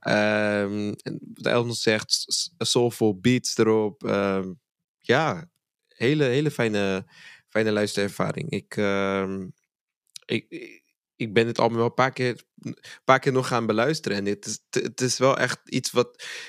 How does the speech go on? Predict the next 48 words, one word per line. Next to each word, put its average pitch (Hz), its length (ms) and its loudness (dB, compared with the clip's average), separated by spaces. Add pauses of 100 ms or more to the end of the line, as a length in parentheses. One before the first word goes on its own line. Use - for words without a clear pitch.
(280)
Iets 135 260 0
waarvan 123 360 2
ik, 123 220 -2
eh, 120 240 4
iets 135 120 -2
waarop 131 380 2
ik - 120 -6
vaker 131 320 4
ga, 113 360 0
ga, 107 460 0
eh, 104 720 -2 (260)
terug 170 200 0
ga 156 120 0
komen, 98 440 -2
denk 107 220 -2
ik. 101 160 -6
Ik 104 160 -6
denk 160 200 2
dat 165 120 0
dit 143 160 -4
een 139 220 2
van 120 260 0
mijn, 113 720 0
eh, 69 360 -18 (840)
een 131 220 -2
van 123 100 0
de 117 60 -4
fijnere 123 280 2
albums 117 300 2
is 107 180 -2
geweest 104 360 2
die 107 140 0
ik, - 120 -8
eh, 101 240 4
de 101 120 0
laatste 101 260 0
tijd 101 120 -4
getipt - 380 -4
heb 98 180 -4
gekregen. 95 640 -4 (260)
Eh, 101 240 -2
het 95 220 -6
geeft 107 160 -2
me 104 60 -2
ook 104 80 -6
een 104 60 -6
beetje 107 240 0
de, 101 120 -4